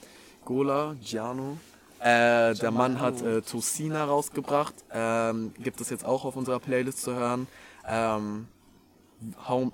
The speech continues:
Speaker 1: How Many Months Till Gola Blows Up. Und jeder wird ihn kennen.
Speaker 2: Boah, ich
Speaker 1: Die
Speaker 2: schaff
Speaker 1: beiden
Speaker 2: nicht mehr
Speaker 1: wahrscheinlich
Speaker 2: lange,
Speaker 1: auch.
Speaker 2: Bro.
Speaker 1: Ja, äh, ist wahrscheinlich gerade, man kann ihn noch im Untergrund nennen.
Speaker 2: Also
Speaker 1: Er ist
Speaker 2: solange Underground ist,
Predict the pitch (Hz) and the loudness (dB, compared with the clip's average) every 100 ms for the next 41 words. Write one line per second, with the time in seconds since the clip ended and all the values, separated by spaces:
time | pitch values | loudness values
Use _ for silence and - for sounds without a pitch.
0 | 120 131 131 127 120 123 127 - - 135 | 0 0 2 2 2 0 0 -4 -6 -2
1 | 117 117 107 117 123 123 113 101 117 117 | 0 0 0 0 2 2 0 0 0 0
2 | - 120 131 - - - 110 - 120 123 | -4 -4 -4 -10 -20 -10 -8 -2 0 0
3 | 120 123 120 - 131 131 110 104 107 110 | 0 -6 -8 -4 -2 -2 -6 -10 -6 0
4 | 117 120 120 131 127 135 123 135 127 131 | 4 4 4 4 4 4 6 6 4 2
5 | - - - - 120 127 127 - 123 123 | -4 -16 -18 0 6 8 8 4 4 6
6 | 123 123 120 120 - 123 117 113 123 120 | 6 6 4 2 -2 -6 -4 -4 -4 -6
7 | - 117 117 117 113 113 120 117 107 117 | -4 -2 0 2 2 0 -4 -10 -8 -4
8 | 113 110 107 110 98 101 98 104 - 101 | -4 -4 -4 -6 -8 -8 -8 -8 -6 -6
9 | 101 101 113 - - 107 107 131 139 151 | -6 -8 -12 -18 -6 -2 0 2 4 4
10 | 139 143 135 127 120 - - | 2 2 0 0 -2 -4 -6